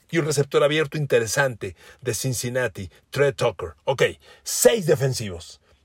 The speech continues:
Ahí necesita Raiders impacto inmediato. Y en-, y todo empieza por Tyree Wilson, el ala defensivo con el que abrieron. Un fantástico ala defensivo, Tyree Wilson. Este muchacho tiene que ser la contraparte de Max Crosby.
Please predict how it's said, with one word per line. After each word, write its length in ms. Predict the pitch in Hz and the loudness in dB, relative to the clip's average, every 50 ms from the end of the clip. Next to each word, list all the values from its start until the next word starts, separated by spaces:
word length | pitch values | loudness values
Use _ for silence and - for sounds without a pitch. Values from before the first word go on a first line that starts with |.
| _ - | _ -2
Ahí 200 | - 139 151 160 | 0 0 0 0
necesita 560 | 165 170 170 135 127 113 - - 143 139 - 123 | 0 -2 -4 -4 -4 -6 -6 -6 -2 2 2 2
Raiders 460 | 110 117 120 127 123 135 139 135 - | 4 2 2 2 2 2 0 0 -2
impacto 420 | - 139 127 - 131 123 117 - 151 | -4 -2 0 0 0 0 -2 -4 -8
inmediato. 520 | 131 117 110 113 123 131 - - - - - - - - - | -6 -4 -4 -2 -4 -4 -6 -10 -18 -18 -20 -20 -18 -6 -2
Y 80 | 165 | 0
en-, 120 | 180 170 160 | 0 0 0
y 120 | 175 185 | 0 -2
todo 440 | 147 - - 165 240 277 302 339 320 | 2 6 6 6 8 6 4 2 0
empieza 520 | 240 165 - 185 - - 139 - 180 180 | -2 -2 -2 0 0 2 4 4 4 4
por 180 | - 156 165 151 | 4 4 2 2
Tyree 300 | 147 165 151 151 156 165 | 2 0 0 0 -2 -4
Wilson, 480 | 160 147 151 175 151 - 107 90 - _ _ _ _ - | -4 -4 -4 -6 -6 -10 -14 -16 -18 _ _ _ _ -8
el 140 | - 135 165 | -2 2 4
ala 160 | 165 165 170 | 4 4 4
defensivo 480 | 165 143 - 135 127 127 - 165 165 151 | 2 0 -2 -4 -6 -6 -6 -6 -4 -4
con 120 | 139 135 | -4 -4
el 100 | 131 127 | -4 -4
que 80 | 110 135 | -2 -2
abrieron. 460 | 120 120 135 151 147 120 101 98 - - - - | -2 -2 -2 -2 -2 -4 -6 -10 -14 -20 -18 -2
Un 340 | - - 208 214 214 202 - _ | 2 4 6 6 6 4 0 _
fantástico 1040 | - - - - 196 175 175 156 - - 233 220 - - 214 202 147 - 190 185 180 - _ - | -18 -4 2 4 4 4 2 2 2 2 2 2 0 -6 -8 -8 -2 0 0 0 0 -2 _ -4
ala 340 | - 160 156 151 151 143 - | -2 0 0 0 0 -2 -2
defensivo, 720 | - 131 127 113 - 113 110 101 - 135 131 123 117 120 131 | -4 -6 -6 -6 -6 -8 -10 -8 -6 -6 -4 -4 -4 -6 -8
Tyree 320 | - - 113 104 107 113 | -8 -6 -6 -4 -4 -4
Wilson. 460 | 110 107 104 98 98 - - 92 85 - - - - - | -6 -6 -6 -8 -10 -10 -14 -16 -18 -20 -20 -20 -14 -6
Este 260 | - 185 185 - 220 | -4 -2 2 4 4
muchacho 460 | 190 170 160 143 - 180 160 - 156 | 4 4 2 2 2 2 2 0 -4
tiene 400 | - - - 180 185 180 185 175 | -6 -6 -4 -2 -2 0 0 -2
que 140 | 147 147 123 | -4 -4 -2
ser 320 | - - 143 170 196 214 - _ - - - | 0 2 2 2 2 0 -4 _ -20 -8 -4
la 140 | 127 131 | -2 -2
contraparte 640 | 123 - 139 135 123 117 107 - 139 143 131 - 139 | 0 0 -2 0 -2 -2 0 2 2 2 0 -2 -4
de 80 | 127 | -4
Max 260 | 120 127 131 117 - - | -4 -6 -6 -8 -6 -4
Crosby. 380 | - 131 117 101 98 107 92 | -2 -2 -2 -2 -6 -8 -12